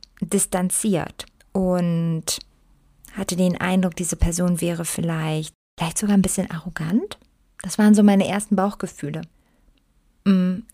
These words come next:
es hat einiges an Zeit gebraucht und auch an persönlicher Selbstreflexion, um dann festzustellen,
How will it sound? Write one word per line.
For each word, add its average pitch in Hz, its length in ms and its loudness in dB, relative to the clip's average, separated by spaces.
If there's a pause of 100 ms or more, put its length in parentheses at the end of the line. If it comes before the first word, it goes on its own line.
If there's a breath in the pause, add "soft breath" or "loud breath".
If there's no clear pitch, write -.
(120)
es - 140 -4
hat 202 120 -4 (200)
einiges 262 500 2
an 190 140 -2
Zeit 175 260 -4
gebraucht 165 680 -6
und 196 240 0
auch 156 120 -8
an 165 260 -10 (140)
persönlicher 156 500 -4
Selbstreflexion, - 1120 0 (880 soft breath)
um 233 180 8
dann 160 200 2
festzustellen, - 800 0